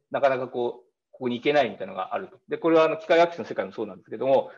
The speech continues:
これ人間の世界でも同じだと思っていて、普通のこう、学習空間って、まあ、こんな感じで、こう、なんか、あの、数学学ぶと、こう、どっかでつまずいて、ここで分かんなくなっちゃうとか、スポーツでもこう、スランプってこの辺まで行けたんだけど、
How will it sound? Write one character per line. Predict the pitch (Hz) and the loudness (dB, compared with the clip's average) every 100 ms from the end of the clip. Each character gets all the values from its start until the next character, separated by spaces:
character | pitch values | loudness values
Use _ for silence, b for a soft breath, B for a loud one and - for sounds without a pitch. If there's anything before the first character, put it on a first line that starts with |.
| B - | B -2
こ | 160 | 0
れ | |
人 | 185 196 | 0 2
間 | 196 185 | 2 4
の | 185 | 2
世 | 190 | 2
界 | 185 123 | 4 4
で | |
も | 107 110 | 2 -4
同 | 113 | -4
じ | 120 | -4
だ | |
と | - | -8
思 | 104 | -12
っ | 101 | -14
て | 110 | -16
い | 95 | -4
て、 | 143 113 - - _ _ - | 0 0 -2 -20 _ _ -14
普 | - | 0
通 | 233 | 4
の | 226 | 4
こ | 226 196 | 6 6
う、 | 175 | 6
学 | 151 - | 4 0
習 | 196 185 | -2 -2
空 | 185 190 | 0 -2
間 | - 101 | -2 -4
っ | |
て、 | |
ま | 110 | -6
あ、 | - | -4
こ | 147 | -2
ん | 147 | 2
な | 143 | 2
感 | 147 135 123 | 4 2 0
じ | |
で、 | 120 123 | -2 -2
こ | 120 120 | -2 -2
う、 | |
な | 131 | -2
ん | 123 | -4
か、 | 113 - | -10 -10
あ | - 107 | -6 -6
の、 | 104 | -6
数 | 147 135 | -6 0
学 | 127 131 | 0 2
学 | 131 131 | 0 0
ぶ | 131 | -2
と、 | - 95 | -6 -8
こ | 104 | -8
う、 | 107 | -6
ど | 123 | -6
っ | - | -4
か | 95 | -6
で | - | -6
つ | 113 | -6
ま | 110 | -4
ず | 110 | -4
い | 110 | -8
て、 | - | -12
こ | - | -14
こ | 113 | -8
で | 107 | -4
分 | 107 | 0
か | 117 | 0
ん | 107 | 0
な | 95 | -6
く | |
な | 98 | -12
っ | 95 | -14
ち | - | -16
ゃ | |
う | - | -14
と | - | 0
か、 | 120 - B B B | 0 0 B B B
ス | |
ポ | 175 165 | 4 4
ー | |
ツ | - | 2
で | 98 | -8
も | 95 | -10
こ | 98 | -14
う、 | |
ス | - | 0
ラ | 131 | 2
ン | 127 | 2
プ | - | -2
っ | 101 | -14
て | - | -10
こ | 131 | -6
の | 139 | -2
辺 | 147 143 | -2 2
ま | 139 | 0
で | |
行 | 101 | 0
け | 110 | 0
た | 110 | -2
ん | 95 | -2
だ | |
け | 92 | -12
ど、 | 101 98 | -12 -12